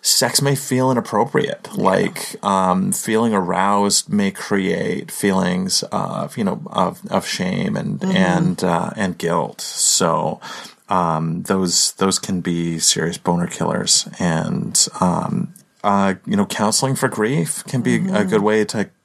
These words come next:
Speaker 1: to kind of restore, uh, s-, some, some normalcy to, to, to sexual function.
Speaker 2: Yeah. Yeah. Getting, getting that affirmation that,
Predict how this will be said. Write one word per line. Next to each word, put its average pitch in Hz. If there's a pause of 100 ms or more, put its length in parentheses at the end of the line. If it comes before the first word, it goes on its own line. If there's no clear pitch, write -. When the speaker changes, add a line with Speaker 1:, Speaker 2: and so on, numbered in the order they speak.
Speaker 1:
to 113
kind 104
of 92
restore, 95 (100)
uh, 92
s-, - (200)
some, 92
some 95
normalcy 90
to, 50
to, -
to -
sexual -
function. 101 (420)
Speaker 2:
Yeah. 156 (400)
Yeah. 165
Getting, 156 (380)
getting 160
that 156
affirmation 143
that, 80